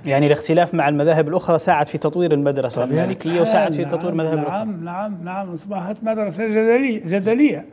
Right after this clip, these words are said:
Speaker 1: مم.
Speaker 2: نعم، يعتني، آه، أصحابها بالجدال. نعم.
Speaker 1: مم.
Speaker 2: آه، هذا السبب اللي، اللي جاءت التفرقة.
Speaker 1: نعم.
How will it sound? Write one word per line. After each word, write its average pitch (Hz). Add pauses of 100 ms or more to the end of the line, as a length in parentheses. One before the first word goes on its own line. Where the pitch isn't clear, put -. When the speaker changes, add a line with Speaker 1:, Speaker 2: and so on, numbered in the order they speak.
(320)
Speaker 1:
مم. 120
Speaker 2:
نعم، 170 (420)
يعتني، 202
آه، 165
أصحابها 170
بالجدال. 208
نعم. 156
Speaker 1:
مم. 151 (840)
Speaker 2:
آه، 180
هذا 208
السبب 180
اللي، 165
اللي 160
جاءت 156
التفرقة. 147 (340)
Speaker 1:
نعم. 117